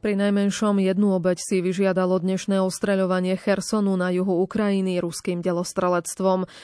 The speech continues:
Oznámil to šéf oblastnej správy Jaroslav Januševič. Ostreľovanie pokračovalo aj na ďalších miestach krajiny. Ukrajinské úrady zároveň informovali, že sobotný zásah deväť podlažného domu v Dnipre si vyžiadal už štyridsať mŕtvych. Ďalšie desiatky ľudí sú stále nezvestné.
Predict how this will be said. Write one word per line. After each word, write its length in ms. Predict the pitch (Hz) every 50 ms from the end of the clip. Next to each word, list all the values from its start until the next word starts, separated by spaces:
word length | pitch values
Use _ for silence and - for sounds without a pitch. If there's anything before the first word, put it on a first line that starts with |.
| - -
Oznámil 560 | - 220 220 208 220 214 208 208 208 208 -
to 80 | 196
šéf 320 | 196 175 - - 208 208 185
oblastnej 560 | 190 180 156 180 180 180 - - 196 180 180
správy 560 | - - - 202 196 190 190 175 190 190 185
Jaroslav 560 | 170 196 185 175 170 175 - - 175 170 170
Januševič. 720 | 175 175 170 170 180 - - 202 180 170 180 180 170 - - - - - - - -
Ostreľovanie 720 | 214 240 - - - 240 233 233 220 226 220 220 220 214 202
pokračovalo 720 | - 190 - 214 214 202 - - 208 196 196 196 196 196
aj 140 | 196 190 196
na 160 | 190 190 190
ďalších 480 | 160 202 185 185 214 202 - - 190 175
miestach 480 | 185 175 170 175 - - 175 170 160 -
krajiny. 560 | - 202 180 175 180 185 185 185 190 190 - - - - - - _
Ukrajinské 560 | 208 202 - 208 190 185 185 - - 196 185
úrady 400 | 185 185 190 196 196 185 202 202
zároveň 560 | 202 180 190 180 180 185 175 185 180 185 185 185
informovali, 640 | - - 208 196 196 196 190 196 196 196 202 208
že 240 | 208 185 196 196 185
sobotný 560 | - - 202 185 185 208 196 - 196 190 190
zásah 480 | 170 190 185 196 202 - - 196 180 185
deväť 400 | 196 165 196 202 208 208 - -
podlažného 640 | 185 185 175 185 180 185 170 196 180 175 196 185 175
domu 320 | 170 185 180 180 180 165
v 80 | 156 185
Dnipre 480 | 190 190 190 190 - 220 220 220 214
si 160 | - - 233 214
vyžiadal 640 | 180 190 190 185 202 202 185 175 180 180 175 175
už 160 | 170 - - -
štyridsať 480 | - - 185 170 175 - - 185 165
mŕtvych. 880 | 175 180 180 196 196 - 190 190 185 - - - - - - - - _
Ďalšie 400 | 233 214 208 190 - 196 175 160
desiatky 480 | 175 175 - - 185 180 - - 185
ľudí 240 | 175 180 170 175 170
sú 240 | 170 - - 170 165
stále 320 | - - 185 165 170 175
nezvestné. 800 | 175 170 170 175 - 180 180 175 - - 202 180 180 185 180 -